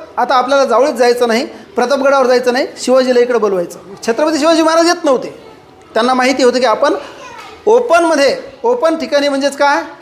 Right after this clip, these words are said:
की खुल्या जागेमध्ये आपण टिकू शकत नाही, कारण आपलं सैन्य किती आहे? कमी आहे. मग त्यांनी काय केलं?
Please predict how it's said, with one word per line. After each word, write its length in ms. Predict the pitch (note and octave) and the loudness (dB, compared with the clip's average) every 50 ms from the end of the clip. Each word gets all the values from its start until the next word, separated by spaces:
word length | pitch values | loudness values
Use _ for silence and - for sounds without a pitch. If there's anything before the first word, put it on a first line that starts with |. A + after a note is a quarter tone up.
| - - - - | -20 -20 -6 -4
की 80 | D#4 D4 D4+ - | -4 -4 -2 -2
खुल्या 220 | - A#3+ C4+ D#4+ F4 | 0 2 2 2 2
जागेमध्ये 680 | D#4+ D4+ C#4 B3+ C#4 C#4 C4 C4 A#3+ A#3+ A#3 A#3+ A#3 - - - - - - - | 2 2 0 2 2 2 2 2 2 0 0 -2 -4 -8 -12 -20 -20 -20 -8 -4
आपण 340 | G3+ A3 - - C4+ C4+ C#4 C4+ - | -2 -2 0 0 0 0 0 -2 -6
टिकू 220 | - A#3+ - C4 B3 | -8 -8 -6 -6 -4
शकत 480 | - A3+ A3 A3+ C#4 D4+ C#4+ - - | -2 -2 0 0 0 0 -2 -4 -6
नाही, 260 | C4+ A#3 G#3+ G3+ E3+ - | -2 0 0 0 -2 -2
कारण 200 | - A3 A3+ G#3+ | -2 -2 0 0
आपलं 220 | A3 A3 C#4 B3 | 0 0 -2 0
सैन्य 260 | - C4+ C#4 C#4 D4+ | 0 2 2 2 2
किती 200 | - E4 C4 D4+ | 0 0 2 2
आहे? 100 | D#4 E4+ D#4+ - - - - - - - - | 2 0 -2 -6 -12 -18 -20 -20 -20 -6 -2
कमी 220 | - F#4 G4 F#4 E4+ | 0 2 2 2 2
आहे. 200 | D#4+ D#4 D4+ D4 - - - - - - - - - | 2 0 -2 -4 -6 -12 -20 -20 -20 -20 -20 -14 -6
मग 140 | G#3 A3+ D#4+ | -2 -2 -2
त्यांनी 340 | C#4+ - - C#4 C4+ C4 C4 | -2 0 -2 -2 -2 -2 0
काय 160 | C4 A3+ A3 | 0 0 0
केलं? 280 | G#3+ G#3 G#3+ A3 C4 | 0 0 0 2 2